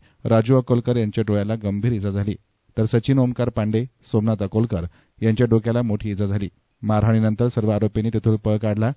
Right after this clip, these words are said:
सलमान पठाण व त्याच्या टोळीची करंजीसह परिसरात मोठी गुंडगिरी वाढली असून त्याच्यावर अनेक गंभीर स्वरूपाचे गुन्हे दाखल आहेत. कठोर कारवाई करण्यात यावी आणि हाफ मर्डरचा गुन्हा दाखल करण्यात यावा, सर्व आरोपींना तात्काळ अटक करावी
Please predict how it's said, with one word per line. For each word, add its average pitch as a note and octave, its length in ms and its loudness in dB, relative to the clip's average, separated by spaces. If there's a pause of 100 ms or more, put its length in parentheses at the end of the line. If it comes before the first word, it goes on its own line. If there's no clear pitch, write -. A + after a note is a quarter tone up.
(340)
सलमान C3 380 2
पठाण A#2+ 360 0
व G#2+ 60 0
त्याच्या A2+ 280 0
टोळीची A2+ 340 0
करंजीसह A#2 580 0
परिसरात A2 520 -4
मोठी A2 220 -4
गुंडगिरी A2 440 -2
वाढली G#2 240 -2
असून G#2+ 260 -2 (280)
त्याच्यावर A#2+ 340 4
अनेक B2+ 240 2
गंभीर A2+ 260 0
स्वरूपाचे A#2 500 -2
गुन्हे A2 220 -2
दाखल G2+ 300 -4
आहेत. G#2 180 -2 (580)
कठोर A2 260 4
कारवाई G#2+ 340 0
करण्यात G#2 340 -4
यावी A2+ 240 0 (260)
आणि A2 140 2
हाफ A#2 220 2
मर्डरचा B2 400 2
गुन्हा A#2 180 0
दाखल G#2+ 280 -2
करण्यात G#2 360 -4
यावा, G#2+ 180 0 (360)
सर्व A#2+ 220 4
आरोपींना B2+ 420 4
तात्काळ A2 260 -2
अटक G#2 260 -4
करावी G2+ 340 -2